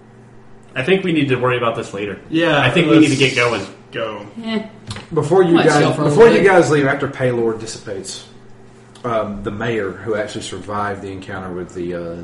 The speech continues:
Speaker 4: the sorceress, she actually shows up. She says,
Speaker 2: Ugh.
Speaker 4: "Please accept this as gratitude and to aid you on your quest."
Speaker 2: That's pretty. Wow.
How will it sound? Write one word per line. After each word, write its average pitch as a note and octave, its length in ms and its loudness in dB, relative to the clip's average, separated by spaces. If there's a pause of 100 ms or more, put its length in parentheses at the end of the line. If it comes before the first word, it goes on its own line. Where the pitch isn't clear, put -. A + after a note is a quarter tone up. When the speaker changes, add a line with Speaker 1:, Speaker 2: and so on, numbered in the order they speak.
(140)
Speaker 4:
the F2+ 80 -14
sorceress, F#2 540 -10
she G2 240 -8
actually F2 300 -8
shows E2+ 320 -10
up. - 140 -18 (680)
She - 120 -20
says, G3 120 -2
Speaker 2:
Ugh. E3 400 -2 (480)
Speaker 4:
"Please D3 360 0
accept - 480 -8
this - 500 -10 (800)
as F#2 180 -10
gratitude G#2 680 -2 (520)
and G2 320 -10 (240)
to - 220 -6
aid A2 220 -4
you G#2 120 -10
on G2+ 120 -10
your F#2+ 100 -10
quest." - 680 -12 (460)
Speaker 2:
That's B2+ 240 -8
pretty. A#2+ 500 -4 (720)
Wow. G2 340 -16